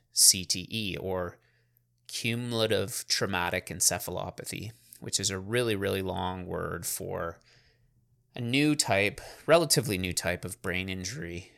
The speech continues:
that's been discussed in the world of contact sports. And as we go through it today's episode, you may have heard of this and not known it,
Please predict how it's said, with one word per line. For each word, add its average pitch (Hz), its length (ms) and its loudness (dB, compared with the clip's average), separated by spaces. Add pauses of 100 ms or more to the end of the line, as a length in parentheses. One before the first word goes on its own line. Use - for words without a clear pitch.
(320)
that's - 260 2
been 95 300 -2
discussed - 640 6
in 110 120 -8
the 101 60 -6
world 90 300 -4
of 92 80 -6
contact - 420 -8
sports. - 600 0 (640)
And 85 220 -8
as 92 120 -2
we 107 120 -6
go 120 160 2
through 117 160 -2
it - 100 -6
today's 95 260 0
episode, 90 480 0
you 90 80 -8
may 87 200 -8
have 85 300 -12 (520)
heard 107 200 2
of 104 120 -4
this 98 340 6
and 95 120 -6
not 87 240 -8
known 107 280 0
it, - 280 -2